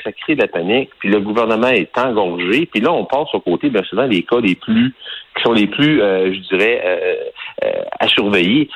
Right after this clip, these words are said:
Et là, le problème, c'est parce qu'on est engorgé, ça prend six, sept, huit jours à voir ces résultats, et là, on est peinard à la maison à attendre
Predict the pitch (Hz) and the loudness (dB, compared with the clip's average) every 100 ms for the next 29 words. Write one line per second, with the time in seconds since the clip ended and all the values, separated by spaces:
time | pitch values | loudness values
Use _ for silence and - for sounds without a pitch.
0 | - - 101 170 - 92 95 151 127 - | -6 0 2 0 -2 -2 0 -2 -4 -6
1 | 85 156 - 104 87 101 90 76 78 135 | -4 -4 -2 -2 0 0 0 -2 0 0
2 | 170 - - 110 - - - 151 - - | 0 -2 -2 -4 -6 -6 -2 -2 -4 -2
3 | 143 - 104 120 110 135 151 98 110 117 | -2 0 2 2 2 2 2 0 0 -2
4 | - 92 92 87 80 - 208 120 107 180 | -2 0 0 -2 -2 0 0 2 2 2
5 | 131 101 - 110 131 156 107 101 98 90 | 2 -2 0 0 0 0 0 0 2 0
6 | 87 143 131 85 - 98 92 | 0 -2 -2 -4 -6 -8 -8